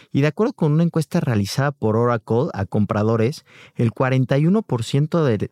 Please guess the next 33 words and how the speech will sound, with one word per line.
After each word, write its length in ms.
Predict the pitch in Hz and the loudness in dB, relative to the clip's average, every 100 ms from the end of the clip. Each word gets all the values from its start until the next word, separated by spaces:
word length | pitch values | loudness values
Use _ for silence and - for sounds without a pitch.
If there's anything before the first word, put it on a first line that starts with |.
| _ | _
las 200 | 110 98 | -4 -2
personas 360 | - 110 143 135 | -2 -2 0 0
entrevistadas 600 | 110 104 - 113 117 - 113 | 0 -2 0 -2 -2 -4 -10
está 180 | - | -8
comenzando 540 | 156 190 139 120 156 175 | -2 0 0 0 0 0
a 20 | |
comparar 640 | - 113 104 104 120 147 _ - | -2 -2 -2 -2 -4 -4 _ -2
precios 460 | 147 135 180 180 - - - | 0 2 0 -2 -8 -20 -10
entre 380 | 113 117 - 117 | 0 0 2 0
marcas 560 | 120 156 - - 277 _ _ _ - | 2 0 -2 -6 -6 _ _ _ -6
para 160 | 120 | -4
buscar 260 | 120 - 180 | -2 -2 0
el 80 | 175 | 2
mejor 240 | 120 156 | 2 2
deal, 240 | 156 208 - - _ | 2 2 0 -10 _
cosa 240 | - 185 | -2 -2
que 100 | 214 | 0
como 220 | 147 131 123 | 0 0 0
que 80 | |
también 380 | 135 131 156 185 | -2 0 2 0
te 80 | 165 | -2
acuerdas 360 | 139 156 170 - | -2 0 0 -2
que 140 | 135 | -4
se 80 | 123 | 0
había 460 | 117 151 160 156 _ _ | 0 0 0 -4 _ _
prácticamente 460 | 147 147 151 151 160 | -6 -2 -2 0 2
eliminado. 420 | 117 120 185 90 | 2 2 0 -2
O 60 | |
sea, 120 | 92 123 | -2 -4
las 120 | 117 | -2
personas 320 | 120 135 156 | -2 -2 -4
compraban, 520 | - 98 139 170 175 _ _ _ _ _ | -6 -4 -2 -2 -4 _ _ _ _ _
pues 220 | 107 101 | -4 -4